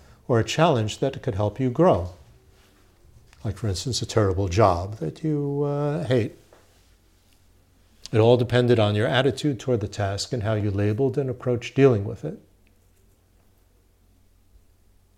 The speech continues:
So we were unaware that the defining characteristic mark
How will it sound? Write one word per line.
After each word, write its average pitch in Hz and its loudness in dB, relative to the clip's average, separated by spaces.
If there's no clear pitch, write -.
So - -10
we 131 -2
were 139 -4
unaware 120 2
that 151 -10
the 135 -4
defining 123 -2
characteristic 120 -4
mark 165 -8